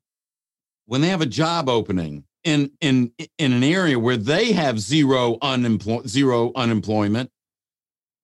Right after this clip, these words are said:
they get between forty and a hundred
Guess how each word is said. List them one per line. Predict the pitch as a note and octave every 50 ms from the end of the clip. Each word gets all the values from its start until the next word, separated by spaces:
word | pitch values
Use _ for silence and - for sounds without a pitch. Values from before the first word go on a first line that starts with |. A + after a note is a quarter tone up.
| _ _ _
they | E3+ F3+ G3+
get | F#3 D#3 E3 E3 E3 - - -
between | C#3+ A2+ - - C3+ C3+ C3 B2+ B2 A#2+ A2+ G#2
forty | F#2 - - - D3 D3 D#3+ E3+ E3 E3+ F3 F3+ E3+ - _
and | B2 A#2 A2
a | G#2
hundred | F#2+ E2 D3 D3+ C#3+ C#3 C3 C3 C#3 C3+ A#2